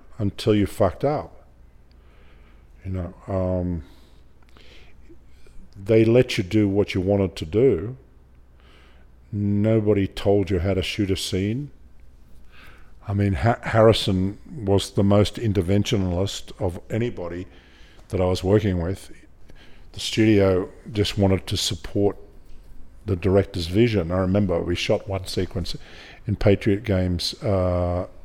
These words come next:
early in the process. It was an assassination sequence where, um, an Irish Republican, uh, one Irish Republican faction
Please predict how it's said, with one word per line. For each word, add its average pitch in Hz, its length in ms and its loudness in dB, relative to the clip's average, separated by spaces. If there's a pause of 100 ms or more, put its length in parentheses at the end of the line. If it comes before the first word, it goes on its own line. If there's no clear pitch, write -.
(180)
early 101 280 4
in 87 100 0
the 85 80 0
process. 90 640 0 (680)
It - 40 -2
was 98 140 0
an 90 100 0
assassination 95 840 0
sequence 90 600 -4
where, 90 560 0
um, 85 380 -4 (1900)
an 104 120 0
Irish 95 340 2
Republican, 92 840 0
uh, 87 720 -4 (120)
one 92 440 0
Irish 92 300 2
Republican 90 640 -2
faction 92 720 -4